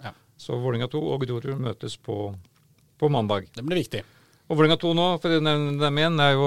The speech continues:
Speaker 2: den evige diskusjonen. De, de spilte da med gutte-juniorlag i, igjen. Rent ingen annenlags,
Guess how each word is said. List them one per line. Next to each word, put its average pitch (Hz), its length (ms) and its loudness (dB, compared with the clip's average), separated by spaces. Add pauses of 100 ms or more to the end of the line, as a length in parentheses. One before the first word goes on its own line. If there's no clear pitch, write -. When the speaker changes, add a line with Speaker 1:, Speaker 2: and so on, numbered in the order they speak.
(160)
Speaker 2:
den 131 240 2
evige 117 240 4
diskusjonen. 135 500 -2
De, 135 80 0 (460)
de 123 100 -4
spilte - 320 -4
da 113 80 2
med 113 560 -2
gutte-juniorlag 113 800 -4 (160)
i, - 160 -10 (240)
igjen. 127 320 0 (100)
Rent 123 540 -4 (340)
ingen 123 380 -2
annenlags, 107 580 -4